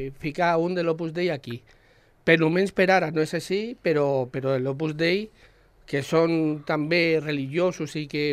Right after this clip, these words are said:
porten allò de Je-, Jesucrist i tal, però no són precisament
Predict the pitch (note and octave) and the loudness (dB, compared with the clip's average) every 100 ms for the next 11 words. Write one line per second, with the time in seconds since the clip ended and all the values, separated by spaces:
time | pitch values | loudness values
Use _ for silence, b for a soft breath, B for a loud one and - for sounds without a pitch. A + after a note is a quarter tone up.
0 | C#3+ D#3+ D#3 E3+ D#3 D3+ D#3+ D#3+ D#3 D3+ | -2 -4 -4 -4 -4 -2 0 0 -2 -6
1 | D#3 D#3 D#3+ D#3 C#3+ F3 E3 E3 E3+ F#3 | -8 -6 -6 -6 -8 -8 -8 -6 -2 -2
2 | F3+ D#3+ C#3+ B2 - b b b - D#3 | 0 0 0 -4 -12 b b b 0 2
3 | E3+ F3 F3+ F3 D#3+ E3+ E3+ F3 F#3+ F#3 | 4 4 4 2 0 2 2 2 2 2
4 | E3+ D#3+ D3 | 0 -2 -4